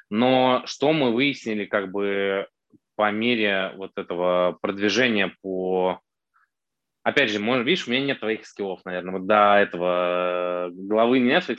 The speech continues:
как бы, до кофаундера я не дошел. А, но то, что мы выяснили, как выс-, выс-, устроен вообще рынок вот этих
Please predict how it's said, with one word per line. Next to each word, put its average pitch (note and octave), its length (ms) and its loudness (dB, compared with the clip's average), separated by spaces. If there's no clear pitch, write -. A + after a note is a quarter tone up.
как G2 160 -6
бы, F2+ 80 -8
до G2 100 -2
кофаундера A2 520 0
я G2 200 -4
не G#2+ 80 -4
дошел. F#2 400 -6
А, G2+ 440 2
но A2 360 0
то, D3 140 -2
что C3 140 -4
мы A#2+ 100 0
выяснили, C#3+ 300 0
как A#2 220 -4
выс-, B2+ 200 -6
выс-, B2+ 340 -4
устроен B2+ 340 -2
вообще A2 240 -4
рынок A#2+ 320 0
вот F#2+ 140 -12
этих G2 220 -6